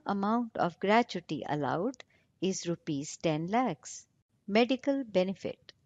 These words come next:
Medical benefit is also provided by some organizations to their retired employees and their family members, which creates a feeling of permanent attachment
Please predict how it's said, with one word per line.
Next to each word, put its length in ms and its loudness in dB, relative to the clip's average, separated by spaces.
Medical 480 2
benefit 800 0
is 300 -4
also 420 2
provided 680 0
by 100 0
some 500 -2
organizations 1160 -2
to 100 0
their 280 4
retired 540 2
employees 880 -2
and 220 0
their 160 2
family 500 0
members, 720 -2
which 260 0
creates 600 0
a 120 -2
feeling 640 -2
of 140 2
permanent 680 4
attachment 720 -2